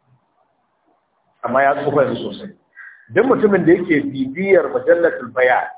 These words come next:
yawanci kowane adadi in ya fito za ka ga rubuce-rubucen sa ce. Doctor Ja'far Idris. Za ka ce mu zauna da shi a gidansa, muka je muka gana da shi.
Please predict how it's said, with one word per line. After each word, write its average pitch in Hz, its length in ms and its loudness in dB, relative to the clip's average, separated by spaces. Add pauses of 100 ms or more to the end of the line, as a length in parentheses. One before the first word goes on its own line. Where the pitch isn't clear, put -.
(800)
yawanci 165 480 0
kowane 175 320 4
adadi 139 400 0
in 151 100 -8
ya 160 60 0
fito 143 260 -10
za 156 120 0
ka - 160 -10
ga - 60 2
rubuce-rubucen 131 680 -6
sa - 160 -12
ce. - 120 -20 (920)
Doctor 123 260 -4
Ja'far 139 580 0
Idris. - 300 -18 (720)
Za 180 120 2
ka - 160 -2
ce 160 80 0
mu 123 160 -2
zauna 165 260 4
da 117 100 -2
shi - 140 -6
a - 100 -4
gidansa, 113 480 -6
muka 143 160 -10
je 139 100 -6
muka 143 200 -8
gana 135 280 0
da - 80 -10
shi. - 280 -18